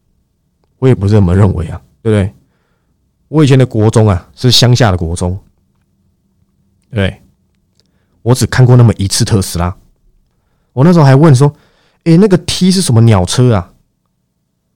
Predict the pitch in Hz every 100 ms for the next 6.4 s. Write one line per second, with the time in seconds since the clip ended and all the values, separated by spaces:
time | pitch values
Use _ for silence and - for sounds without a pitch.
0 | _ - 110 147 151 165 123 117 123 131
1 | 120 98 139 123 143 139 147 131 92 85
2 | 78 - _ _ _ 110 107 123 127 101
3 | 95 87 - _ _ - 160 143 170 -
4 | 156 113 104 92 104 101 - _ _ _
5 | - 170 170 196 139 147 - 156 95 92
6 | 98 104 82 80